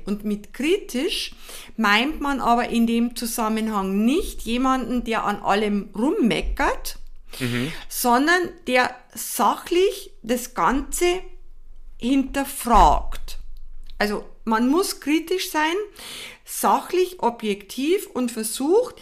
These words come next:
Speaker 1: die Information, die mir dargeboten wird, mit den Möglichkeiten, die mir zur Verfügung stehen oder, m, wo ich auch jemanden fragen kann oder, oder recherchieren, wie wir am Anfang gesagt haben, mit der Qualität von wissenschaftlichen Magazinen,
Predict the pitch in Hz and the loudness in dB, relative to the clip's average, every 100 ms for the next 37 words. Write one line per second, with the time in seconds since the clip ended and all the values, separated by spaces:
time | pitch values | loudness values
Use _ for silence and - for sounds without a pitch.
0 | - - 262 214 269 254 226 202 202 - | -20 -10 -4 0 0 0 0 0 -2 -6
1 | 226 247 320 427 - 269 247 247 226 - | 0 4 4 2 0 0 2 2 0 0
2 | 175 175 214 247 294 294 277 302 320 339 | 2 4 4 2 -2 -2 -2 -2 -2 -2
3 | 320 320 339 - - - - - - 262 | 0 2 2 0 -8 -10 -10 -8 -2 -2
4 | 262 240 226 262 330 349 339 269 254 254 | 0 2 4 4 2 -2 0 0 0 0
5 | 233 233 240 269 262 226 196 190 - 320 | 2 6 6 6 2 -2 -4 -4 -2 2
6 | 381 392 - 311 302 247 247 240 233 - | 4 2 0 -2 -2 -2 0 2 2 0
7 | - - 330 262 - 226 - 220 233 254 | -6 -10 -10 -12 -6 -6 -4 -2 0 0
8 | 240 202 220 220 196 175 190 214 190 262 | 2 0 2 0 0 -2 -4 -2 2 2
9 | 339 359 330 320 285 240 233 214 208 - | 0 -2 2 2 2 0 2 2 2 0
10 | 214 208 190 196 196 185 - 294 349 262 | 0 0 0 0 0 -2 0 2 2 2
11 | 247 226 214 - 214 226 220 208 214 208 | 2 2 2 2 2 2 0 -2 -2 -2
12 | 220 208 208 202 190 185 185 190 196 190 | -2 -2 -2 -4 -2 -2 -2 -2 2 4
13 | - 185 185 196 208 202 180 190 180 180 | 4 2 0 0 -2 -2 -4 -6 -6 -4
14 | 160 175 175 - 277 359 | -4 -6 -8 -4 -2 0